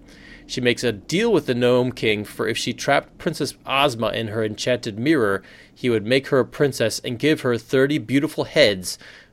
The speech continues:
which she could switch depending on her mood. So he also gives her the Emerald City after he took away the emeralds. She also guards the Powder of Life.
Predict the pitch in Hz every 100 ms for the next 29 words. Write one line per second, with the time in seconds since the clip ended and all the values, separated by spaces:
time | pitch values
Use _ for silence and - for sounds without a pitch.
0 | - 104 127 - - 143 120 - - 123
1 | - 117 - 107 107 101 95 104 123 127
2 | 90 73 _ _ _ _ _ - 123 123
3 | 131 147 131 123 123 110 - 127 123 113
4 | - 123 101 101 - 110 - 113 - 107
5 | 104 95 95 104 95 87 82 - - -
6 | - - 120 110 113 107 98 - - 104
7 | 101 101 107 98 90